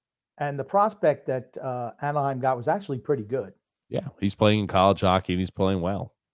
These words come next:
Speaker 1: Yeah. So, I mean, I, I, I mean, a first round pick and somebody who you could legitimately see playing as a top six forward next year, even if it's, you know, the second, second line,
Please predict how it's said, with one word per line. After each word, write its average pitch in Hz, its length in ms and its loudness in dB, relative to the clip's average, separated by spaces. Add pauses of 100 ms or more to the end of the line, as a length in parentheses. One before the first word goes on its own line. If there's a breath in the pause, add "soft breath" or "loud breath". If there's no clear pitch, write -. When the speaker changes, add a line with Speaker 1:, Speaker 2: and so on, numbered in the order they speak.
(120)
Speaker 1:
Yeah. 135 340 -4 (260)
So, 160 360 0
I 156 100 -2
mean, 156 320 -2 (880)
I, 165 40 -8
I, 156 560 0
I 156 40 0
mean, 147 240 -2
a - 20 0
first 190 320 4
round 180 240 0
pick 190 220 0
and 147 120 -2
somebody 170 640 2 (220 soft breath)
who 143 80 0
you 151 160 -2
could 143 180 -4
legitimately 147 600 -2
see 147 260 -6
playing 147 580 0
as 123 220 -4
a 113 60 -2
top 139 280 2
six - 240 -4
forward 151 400 2
next 151 280 -4
year, 160 320 -4 (300)
even 190 260 2
if 160 80 0
it's, 170 300 -4 (100)
you 151 100 -8
know, 127 200 -2
the 131 80 0
second, 143 420 -2 (480)
second 143 400 -6
line, 107 320 -10